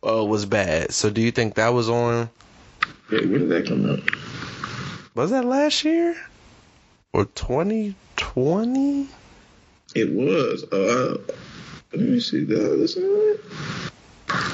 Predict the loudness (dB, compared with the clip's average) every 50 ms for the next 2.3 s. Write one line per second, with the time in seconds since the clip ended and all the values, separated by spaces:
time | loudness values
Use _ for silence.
0 | -6 -6 -6 -6 -6 -6 -8 -10 -12 -12 -12 -10 -10 -10 -12 -10 -4 -2 0 2
1 | 2 2 4 4 4 4 4 2 2 2 2 2 2 0 0 0 0 2 2 0
2 | 0 -2 -4 -6 -6 -10